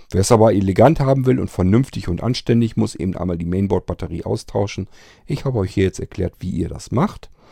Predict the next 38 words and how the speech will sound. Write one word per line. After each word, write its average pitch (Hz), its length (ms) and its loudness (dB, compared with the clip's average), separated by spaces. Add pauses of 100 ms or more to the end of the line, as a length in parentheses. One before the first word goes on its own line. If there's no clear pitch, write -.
(420)
welche 95 240 0
ihr 95 340 0
wahrscheinlich 117 760 0
benötigt, 117 800 0 (580)
was - 200 4
es - 160 -10
kostet, 127 480 2
wenn 110 140 2
ihr 104 100 0
damit 98 260 2
in 98 100 -2
den 90 140 -2
Fachhandel 117 580 -2
geht 107 420 0 (200)
und 95 400 -4
was 92 140 -4
es - 260 -12 (260)
euch - 280 -2
bringt, 151 420 4 (380)
wenn 107 140 4
ihr 107 100 4
euren 101 300 2
Rechner 113 340 -2
vom 92 200 -4
Strom 90 560 -2
wegnehmt. - 680 0 (520)
Ähm, 98 360 0 (380)
ich - 140 -6
habe 113 140 -2
euch 104 80 -2
das 95 160 -6
alles 98 240 -6
mal 87 140 -4
so 87 80 -4
ein 82 60 -4
bisschen 90 340 -4
jetzt 85 160 -10
vorgerechnet. 123 760 -4